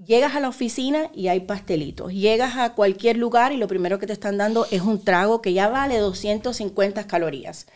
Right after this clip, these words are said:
Ya ahí estás ya, eh, con un sobre, eh, surplus, vamos a decirlo así, de calorías que tu cuerpo no necesitaba. Todo lo que hacemos socialmente incluye demasiado alimentación. En Vietnam, que es el país donde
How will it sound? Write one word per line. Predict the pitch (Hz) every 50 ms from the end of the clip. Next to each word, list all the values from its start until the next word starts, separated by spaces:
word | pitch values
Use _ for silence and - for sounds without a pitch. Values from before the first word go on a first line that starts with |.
| - - - - - _
Ya | 185 190 202 202
ahí | 214 240 254
estás | 262 247 - - 226 233 254 254 - - _ _ -
ya, | 220 202 190 214 214 233 277 - - - _ _ _
eh, | - 214 196
con | - 226 214
un | 208 220 226 233 226
sobre, | - - 240 226 220 220 226 233 233 233 233 - - _ -
eh, | 220 196 185 185 180 175 -
surplus, | - - - - 240 208 - 240 226 202 180 175 - -
vamos | 190 180 185 190 190
a | 190
decirlo | 180 175 175 185 185 185
así, | 170 - 220 202 196
de | 180 170 165
calorías | 165 160 160 170 175 185 202 208 208
que | - -
tu | - 170
cuerpo | 175 165 160 170 180
no | 165 160
necesitaba. | 165 165 165 175 165 165 156 151 - 127 160 - - - - - - - _
Todo | _ 247 247 254 262
lo | 277 277
que | 269 254
hacemos | 254 254 262 240 233 226 233
socialmente | - 214 196 - 220 208 208 202 208 208 214 214 - 226 220 - - _ _ _ _
incluye | - 196 185 196 202 208 202 202 208 202 208 - - - -
demasiado | 165 190 180 175 160 156 151 - - - - 190 185 175 185 196 208 202 -
alimentación. | 190 170 170 160 156 151 139 147 143 123 - - - 127 - - - - _ - - - - - _
En | - 226 233 226
Vietnam, | 196 185 208 208 202 226 233 247 233 190 165 175 165 - - _ _ _ _ _ _ _ _ _ _
que | - 196
es | 202 214
el | 226 220 220
país | - 196 185 190 196 202 196 196 - - 180
donde | 196 190 185 180 175 170 165 170 - _